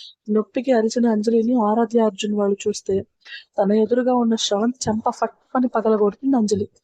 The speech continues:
ఆరాధ్య, రితిక షాక్ అయితే అర్జున్ కోపంతో ఏదో అనేలోపు అంజలి చెంప పగులుతుంది శౌర్య చేతిలో. "ఏయ్, నీకెంత ధైర్యం నన్నే కొడతావా?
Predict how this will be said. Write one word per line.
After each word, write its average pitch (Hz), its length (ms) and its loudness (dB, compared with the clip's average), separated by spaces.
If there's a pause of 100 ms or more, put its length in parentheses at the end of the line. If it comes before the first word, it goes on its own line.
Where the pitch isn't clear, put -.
(520)
ఆరాధ్య, 240 460 2
రితిక 233 380 -2
షాక్ 214 380 -2
అయితే 214 240 0
అర్జున్ 240 420 0
కోపంతో 233 520 0
ఏదో 220 220 4
అనేలోపు 208 600 0 (540)
అంజలి 220 400 2
చెంప 220 300 -4
పగులుతుంది 226 560 -2
శౌర్య 220 340 2
చేతిలో. 208 400 -4 (260)
"ఏయ్, 214 300 4
నీకెంత 202 420 -2
ధైర్యం 226 380 2
నన్నే 214 280 -2
కొడతావా? 196 520 -4